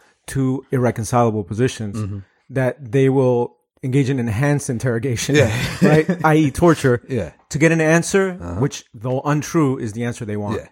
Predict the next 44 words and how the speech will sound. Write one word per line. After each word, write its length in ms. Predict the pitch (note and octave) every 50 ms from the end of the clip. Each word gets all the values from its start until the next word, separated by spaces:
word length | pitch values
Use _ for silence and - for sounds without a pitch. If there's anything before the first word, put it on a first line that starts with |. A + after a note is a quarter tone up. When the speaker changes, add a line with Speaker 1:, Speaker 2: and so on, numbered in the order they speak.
| _ _
Speaker 1:
which 180 | - B2 - -
is 80 | A#2+
all 80 | C3 B2+
that 120 | A#2+ A2 -
torture 260 | - - A2+ - C#3+
Speaker 2:
And 160 | C#3 C3+ C#3+
one 160 | D3 D#3 D#3+
of 80 | E3 D#3
the 60 | C#3+
Speaker 1:
produces. 140 | C3+ - -
Speaker 2:
signs 380 | - C3+ C#3 D3 D#3+ D#3+ C#3
of 240 | C3 B2+ A2 F#2+ -
such 360 | - - - B2+ G#2+ - -
people 320 | - A#2+ C3 - - D3 B2
is 160 | - A2+ G#2
that 160 | G2+ A2 G#2 -
they're 140 | A#2+ G#2 A2+ C3+
actually 220 | D3+ - - C3 A#2+
no 220 | A#2+ B2 B2+ C3+
good 260 | A#2+ B2 C3+ C3 B2
in 100 | A#2+ A2+
anything 400 | A#2 C3 D#3 E3+ D#3 - D#3+ D3+
else 160 | D3 C#3+ C3 -
in 80 | C3
scholarship, 640 | G#2+ - - C3+ C#3 D#3+ B2+ G2 - - G2 F#2+ - _ _ _
except 560 | - A#2+ - - - F3 E3 D3 - - - - _
for 180 | _ - B2+
this 220 | A2 C3 C3 - A2+
one 280 | A2+ B2+ D3+ F3+ G3 F#3+
issue 340 | E3+ E3 D#3+ - F3 F#3 F3
that's 200 | D3+ C#3 - -
their 180 | A2+ C3+ C3
bone 260 | A#2 G#2 C3 C#3+ D3 C3
to 120 | - A#2+
pick, 340 | - - F#2 - - - - _ _ _ _ _ _ _
right? 260 | - F2+ G2 C3 - - _ _ _ _ _ _
That's 160 | - A2+ -
their 120 | - C3 A2+
bone 220 | G2+ B2 C3 B2
to 100 | - -
pick. 180 | F2 F2 E2 -
Like 180 | A#2 A#2 - -
this 160 | C#3+ B2+ -
guy, 360 | - C3 C3 B2+ B2+ A#2+ A#2